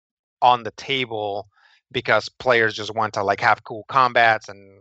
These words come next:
you know, have guys in, like, awesome trench coats, which, by the way, the protagonist of this does wear an awesome trench coat. So good job there in, in, uh, channeling that, <laughs> that aspect of Vampire the Masquerade. Um,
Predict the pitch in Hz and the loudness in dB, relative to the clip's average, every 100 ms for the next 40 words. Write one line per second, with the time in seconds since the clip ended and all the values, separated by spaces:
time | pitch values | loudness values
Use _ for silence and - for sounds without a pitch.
0 | _ 107 101 98 113 104 110 104 101 104 | _ -14 -10 -2 -2 0 0 0 -4 -10
1 | 92 98 120 107 104 98 139 123 - 123 | -12 -4 0 0 -2 -2 0 0 2 2
2 | 117 - - 113 - 123 110 107 110 110 | 0 -8 -6 -6 0 2 2 0 -2 -2
3 | - - - 131 123 127 120 117 110 113 | -6 -14 -4 -2 0 2 2 0 -4 -10
4 | 104 110 - _ 113 120 113 113 113 113 | -10 -10 -10 _ _ 0 0 -2 0 0
5 | 113 110 - 113 - 120 113 - 113 - | 0 -2 -2 -8 -4 -2 -2 0 0 0
6 | - 101 95 95 _ - _ _ - 120 | -6 -4 -4 -8 _ -20 _ _ -2 0
7 | 127 117 110 113 117 117 117 - _ _ | 2 2 2 2 2 2 -2 -6 _ _
8 | _ - 113 104 104 104 - - 104 104 | _ -8 -4 -4 -8 -16 -12 -6 -4 0
9 | 101 101 101 107 - _ _ - 139 120 | 2 2 2 -2 -8 _ _ 0 2 2
10 | 117 117 117 113 - - 165 127 123 120 | 2 0 2 2 2 -4 -4 2 2 2
11 | 113 117 123 117 117 107 107 107 117 110 | -4 -4 -6 -6 -6 -2 -2 2 2 4
12 | 110 110 110 110 - 110 107 120 - _ | 2 0 0 -2 0 0 0 -4 -8 _
13 | - - - - - - 110 101 95 64 | -20 -20 -20 -20 -8 2 6 6 4 -4